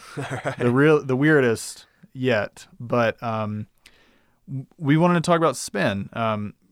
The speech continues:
Speaker 2: Joey, you saw some stuff saying, um, Spin's tenth anniversary was j-, recently. Um, what is Spin for people who, who have no idea, other than the, the act of spin and the <laughs> ball? Like, uh, what's the Spin
Speaker 1: Right.
Speaker 2: that we're talking about?
Speaker 1: So,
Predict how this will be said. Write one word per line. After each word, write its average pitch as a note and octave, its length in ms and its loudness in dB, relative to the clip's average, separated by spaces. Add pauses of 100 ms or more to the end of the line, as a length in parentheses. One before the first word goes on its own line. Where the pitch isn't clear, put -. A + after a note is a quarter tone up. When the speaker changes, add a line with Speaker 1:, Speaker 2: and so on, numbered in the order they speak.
(100)
Speaker 2:
Joey, C3+ 300 4
you C3 80 0
saw C3 280 0
some B2 200 -6
stuff B2 400 -2
saying, A#2 500 -4
um, G2+ 420 -10
Spin's A#2 440 -6
tenth - 260 -6
anniversary A#2+ 600 -4
was D3+ 140 -6
j-, D3+ 200 -16
recently. D3 720 -6 (340)
Um, A#2+ 200 -4
what C#3+ 200 4
is F3+ 160 2
Spin D3+ 300 -2
for C#3 160 -4
people B2 380 -4
who, A#2 520 0
who A#2 360 -6
have A2 320 -8 (120)
no A#2 180 -6
idea, A#2 360 -4
other B2+ 260 0
than A2+ 280 -2
the, G#2+ 240 -6
the G#2+ 220 -12
act A#2 280 -8
of G#2 120 -16
spin G#2 420 -14
and G#2 120 -10
the F#2 140 -12
<laughs> - 80 -18
ball? A#2+ 260 -8
Like, B2+ 120 -20 (560)
uh, A#2 140 2
what's D3+ 240 0
the C#3+ 100 0
Spin - 200 -2
Speaker 1:
Right. G#2+ 60 2
Speaker 2:
that A2 100 0
we're A2 100 -8
talking A2+ 320 -6
about? - 260 -12 (160)
Speaker 1:
So, B2+ 520 0